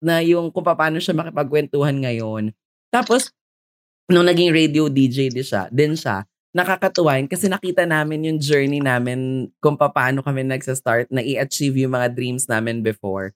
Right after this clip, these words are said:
So, si Karen that time, sobrang kilala na siya nung katrabaho ko siya, lalo na ng, ng mga guys. Kumbaga, pag sinabi mong Karen Bordador, either nasa ganitong magazine yan, nasa ganitong ano yan, nag-cover girl talaga siya.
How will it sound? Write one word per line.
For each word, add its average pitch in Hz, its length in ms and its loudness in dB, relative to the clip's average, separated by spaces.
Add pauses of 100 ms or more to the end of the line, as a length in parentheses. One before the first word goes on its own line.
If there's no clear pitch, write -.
(260)
So, 220 160 6
si 269 160 2
Karen 185 480 0
that 170 160 -2
time, 127 160 0
sobrang 214 400 -2
kilala 208 400 0
na 160 160 0
siya 160 240 -2
nung 175 160 -6
katrabaho 147 560 0
ko 131 160 -2
siya, 110 240 -2
lalo 151 240 -2
na 208 80 0
ng, 202 320 -4
ng 185 160 -6
mga 165 240 0
guys. 120 560 -2
Kumbaga, 165 400 -2
pag 175 160 -4
sinabi 165 240 -2
mong 165 160 -4
Karen 143 320 0
Bordador, 135 560 0 (400)
either 147 240 4
nasa 135 320 0
ganitong 127 320 -2
magazine 110 640 -2
yan, 190 640 -6 (320)
nasa 123 160 2
ganitong 123 400 -2
ano 156 160 -2
yan, 185 240 -2
nag-cover 131 720 -2
girl 117 240 0
talaga 120 400 -4
siya. 202 260 -4